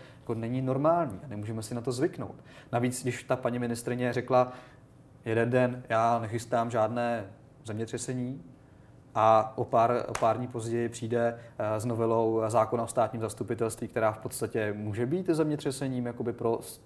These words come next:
systém státního zastupitelství, která je opakovaně kritizovaná Unií státních zástupců, že vlastně dává,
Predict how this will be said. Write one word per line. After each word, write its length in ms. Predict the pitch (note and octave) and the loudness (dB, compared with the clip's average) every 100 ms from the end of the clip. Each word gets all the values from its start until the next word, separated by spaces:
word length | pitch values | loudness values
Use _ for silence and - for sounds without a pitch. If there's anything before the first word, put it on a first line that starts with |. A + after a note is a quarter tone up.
| - | -16
systém 400 | - B2 - A2 | -8 -6 -4 -6
státního 380 | G#2 A2 G#2+ A2 | -2 0 0 -4
zastupitelství, 840 | G#2 - C#3+ E3+ D#3+ D3+ - A#2 - - - | -8 -6 -6 0 0 0 -4 -6 -8 -14 -2
která 200 | B2+ A#2 | 4 6
je 80 | A#2 | 6
opakovaně 500 | - A2+ A#2 A2+ A2 | 2 -2 0 -2 -2
kritizovaná 800 | A2+ G#2+ A2 A2+ A2 A2+ A2 - - - | -6 -4 -4 0 2 2 0 -2 -12 -6
Unií 260 | A2+ A2 G#2+ | -4 -2 -2
státních 360 | A#2+ A2+ A#2 | 2 0 0
zástupců, 680 | A#2 G#2+ - A2 - A#2+ A2+ - - - | -2 -2 -4 -10 -8 -6 -6 -8 -14 -8
že 460 | G#2 A#2 A2 A2 - | -2 2 2 2 -2
vlastně 440 | A2 G#2+ - A2 | -2 -2 -4 -2
dává, 600 | G#2+ G#2+ G#2+ G#2+ G#2+ G#2+ | 2 2 4 2 2 -2